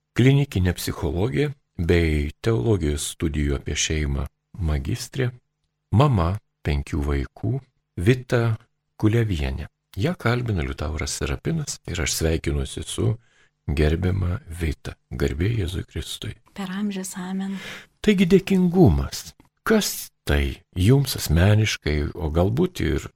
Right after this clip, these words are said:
Speaker 1: profesionaliai?
Speaker 2: Dėkingumas, iš tikrųjų, man pačiai asmeniškai labai yra, nu, brangi tema,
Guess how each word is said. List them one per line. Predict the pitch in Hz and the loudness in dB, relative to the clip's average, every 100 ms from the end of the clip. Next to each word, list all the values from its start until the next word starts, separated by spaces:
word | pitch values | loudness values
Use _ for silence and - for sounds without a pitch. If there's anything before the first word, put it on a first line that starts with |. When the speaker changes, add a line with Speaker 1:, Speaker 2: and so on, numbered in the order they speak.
| _ | _
Speaker 1:
profesionaliai? | - - - - 64 60 64 - 73 80 67 _ _ _ _ _ _ | -10 -8 -8 -6 -6 -6 -6 -4 -4 -4 -6 _ _ _ _ _ _
Speaker 2:
Dėkingumas, | 196 196 196 190 185 202 240 240 214 - - - - | -8 -6 -4 -4 -4 -4 -4 -4 -6 -10 -14 -18 -14
iš | - - | -10 -8
tikrųjų, | 190 - - | -10 -10 -6
man | 190 226 | -2 -2
pačiai | 196 - 202 208 | -4 -6 -6 -6
asmeniškai | 190 - 185 196 202 - 190 | -6 -6 -4 -2 -4 -6 -6
labai | 185 180 190 190 | -6 -2 -2 -2
yra, | 180 185 - - | -4 -8 -10 -10
nu, | - - | -6 -4
brangi | 185 190 180 175 190 | -2 -2 0 0 -2
tema, | 254 240 233 | 0 0 0